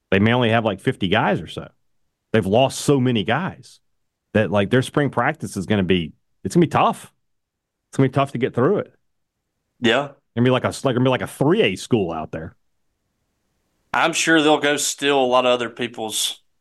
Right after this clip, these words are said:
Speaker 2: players
Speaker 1: Oh, they're,
Speaker 2: at some
Speaker 1: they're gonna
Speaker 2: point.
Speaker 1: be fun to watch in the spring window. The tampering that's going on right now has gotta be epic. They, they're probably talking to everybody. If, I mean, but at the same time, if I'm Alabama right now, that's exactly what I'm doing.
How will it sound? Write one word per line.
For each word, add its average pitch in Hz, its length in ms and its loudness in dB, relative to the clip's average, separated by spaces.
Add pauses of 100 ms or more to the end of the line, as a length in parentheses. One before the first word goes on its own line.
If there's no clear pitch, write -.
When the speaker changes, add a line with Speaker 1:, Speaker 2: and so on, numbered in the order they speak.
(140)
Speaker 2:
players 120 400 2
Speaker 1:
Oh, 143 100 2
they're, - 100 -4
Speaker 2:
at - 80 -14
some - 160 0
Speaker 1:
they're 170 120 4
gonna 190 120 4
Speaker 2:
point. 147 100 2
Speaker 1:
be 143 120 2
fun 143 280 0
to 131 80 2
watch 120 320 0
in 110 80 2
the 101 60 -2
spring 113 440 0
window. 107 480 2 (580)
The 127 80 2
tampering 156 640 2
that's 117 200 -2
going 123 220 2
on 117 200 2
right 120 240 0
now 120 240 0
has 95 120 -6
gotta 110 200 -2
be 110 200 -8
epic. - 400 -6 (220)
They, 190 120 4 (180)
they're 196 240 2
probably 180 240 2
talking 151 340 0
to 120 60 0
everybody. 110 480 -2 (260)
If, 160 140 0
I 151 100 0
mean, 190 260 0
but 170 220 2
at 185 180 -2
the 160 80 -8
same 220 160 0
time, 226 120 2
if 165 80 0
I'm 254 120 2
Alabama 202 400 2
right 220 160 -2
now, 233 140 -2
that's 208 220 -2
exactly 160 400 0
what 143 180 2
I'm 139 140 0
doing. 113 340 0